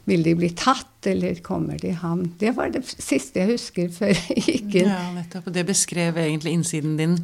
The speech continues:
Speaker 1: Ja,
Speaker 2: og
Speaker 1: at jeg var,
Speaker 2: følelseslivet ditt.
Speaker 1: følte meg ute på et stormfullt hav, men
Speaker 2: Mm.
Speaker 1: så hadde jeg en fantastisk kvinnelig kirurg,
Speaker 2: Mm.
Speaker 1: og hun har, jeg har vært veldig opptatt av <laughs> hennes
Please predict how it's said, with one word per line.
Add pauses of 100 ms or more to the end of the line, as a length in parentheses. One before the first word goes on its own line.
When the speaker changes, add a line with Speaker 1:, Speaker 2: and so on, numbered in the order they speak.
Speaker 1:
Ja, (100)
Speaker 2:
og
Speaker 1:
at
jeg
var,
Speaker 2:
følelseslivet
ditt.
Speaker 1:
følte
meg
ute
på
et
stormfullt
hav, (140)
men
Speaker 2:
Mm.
Speaker 1:
så (300)
hadde
jeg
en
fantastisk
kvinnelig
kirurg,
Speaker 2:
Mm. (280)
Speaker 1:
og
hun
har, (460)
jeg
har
vært (160)
veldig
opptatt
av
<laughs>
hennes